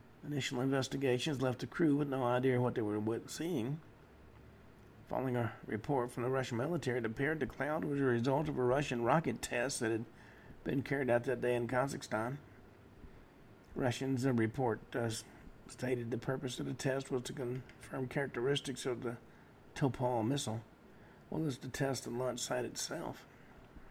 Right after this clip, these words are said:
But it wasn't the only strange clouds that were witnessed by the crew of the space station. One of the phenomena they were studying was lightning that occurs in the upper atmosphere.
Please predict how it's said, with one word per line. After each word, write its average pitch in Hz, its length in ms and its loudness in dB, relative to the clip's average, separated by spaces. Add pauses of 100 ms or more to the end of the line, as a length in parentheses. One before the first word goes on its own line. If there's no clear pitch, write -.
(840)
But - 100 0
it - 80 4
wasn't 262 220 6
the 156 120 8
only 196 180 8
strange 156 420 4
clouds 147 480 4
that 127 80 4
were 120 140 2
witnessed 131 360 2
by 117 100 4
the 107 100 -2
crew 151 240 2
of 117 80 4
the 110 60 2
space 120 300 0
station. 147 400 0 (960)
One 139 120 -4
of 139 60 0
the 131 60 0
phenomena 135 560 4
they 139 120 4
were 117 140 4
studying 131 460 2
was 123 240 0 (680)
lightning 131 400 2
that 104 180 0
occurs 113 380 2
in 117 100 0
the 107 140 2
upper 120 180 0
atmosphere. 127 580 -2